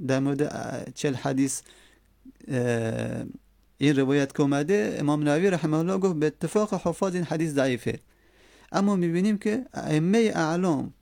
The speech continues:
کسانی که علم حدیث و علم جرح و تعدیل و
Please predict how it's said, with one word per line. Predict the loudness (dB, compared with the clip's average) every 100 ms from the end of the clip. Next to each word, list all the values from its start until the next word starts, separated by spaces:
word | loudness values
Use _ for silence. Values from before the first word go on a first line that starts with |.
| _
کسانی | -6 -2 0 0 0
که | -2 -2 -4 _ -20 _ _ -4
علم | 0 2 2
حدیث | 2 0 0 0 0 0 0
و |
علم | 2 2 0
جرح | 0 0 0 -2
و |
تعدیل | -2 -2 0 -2 0 0 0
و | -2